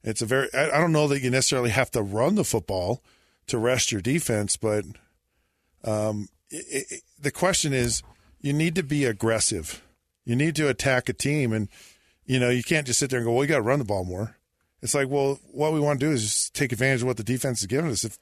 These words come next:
they're giving us the ability to run the ball, great, but if not, well, you know, we gotta throw the ball. We gotta move the ball. We gotta score points or we don't win.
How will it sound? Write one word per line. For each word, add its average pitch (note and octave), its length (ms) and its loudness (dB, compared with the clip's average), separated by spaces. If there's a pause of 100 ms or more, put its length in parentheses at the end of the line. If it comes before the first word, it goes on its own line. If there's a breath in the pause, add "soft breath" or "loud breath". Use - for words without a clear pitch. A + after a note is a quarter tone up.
(540 soft breath)
they're A2 120 -2
giving C#3 220 2
us C3 160 2
the C3 80 0
ability C3 320 2
to A#2+ 40 0
run C#3 100 2
the F3 60 0
ball, C#3+ 200 0
great, C#3+ 320 0
but A2+ 120 -2
if A2+ 120 -4
not, D3 260 -2
well, A#2+ 160 -6
you D3 140 -2
know, A#2+ 220 0 (800 loud breath)
we A#2+ 120 2
gotta D3+ 220 4
throw D#3 220 2
the C3 60 0
ball. D#3 200 2
We B2 80 2
gotta C3+ 140 0
move B2+ 180 0
the A2+ 60 -10
ball. C#3 240 2
We C3 80 0
gotta C3 160 2
score C3 240 -2
points D#3 300 -2
or C3+ 40 -2
we A#2 80 0
don't C3 160 0
win. F3 180 -2